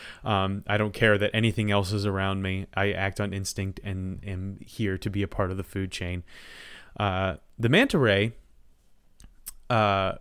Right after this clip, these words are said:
will, and we'll talk, um, talk later about how they interact with one another. Um, but the manta ray will even go do things like regularly use cleaning stations.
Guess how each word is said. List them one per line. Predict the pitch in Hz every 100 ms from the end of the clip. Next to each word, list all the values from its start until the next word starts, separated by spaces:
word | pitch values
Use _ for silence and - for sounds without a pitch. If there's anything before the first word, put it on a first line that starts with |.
| -
will, | 123 123 113 110 - -
and | 120 120
we'll | 127
talk, | - 131 123 113
um, | 107 107 -
talk | - 110
later | 101 107 101
about | 92 92 92 - - - - _ -
how | - 110
they | 101
interact | 101 98 101 -
with | 101
one | 95 90
another. | 87 87 87 - - - - -
Um, | - 98 90 92 - _ _ -
but | 110 117 110 - - -
the | 113
manta | 143 208
ray | 214
will | 123 120
even | 135 131
go | 120 123 117 113 - - - -
do | 110 127
things | 127 127 117
like | 110 101 -
regularly | 107 120 131 127 113 110
use | 104 104 117 113 104
cleaning | - - 135 160 147
stations. | - - 90 - 64 - -